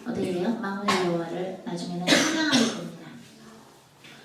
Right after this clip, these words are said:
삼 년 안에 주님이 나-, 어, 통-, 남북통을 시키고 싶다고 하셨었는데,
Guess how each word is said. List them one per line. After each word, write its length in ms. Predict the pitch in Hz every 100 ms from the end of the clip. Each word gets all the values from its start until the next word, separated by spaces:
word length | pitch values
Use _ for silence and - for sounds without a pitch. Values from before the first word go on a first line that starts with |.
| - - -
삼 320 | 320 330 330
년 200 | 320 320
안에 400 | 233 233 233 226
주님이 400 | 233 240 233 233
나-, 220 | - - -
어, 280 | 190 190 -
통-, 260 | 302 294
남북통을 560 | 226 202 233 226 247 226
시키고 380 | - - 262 254
싶다고 320 | - 233 208
하셨었는데, 1000 | - 247 233 208 175 170 - 175 254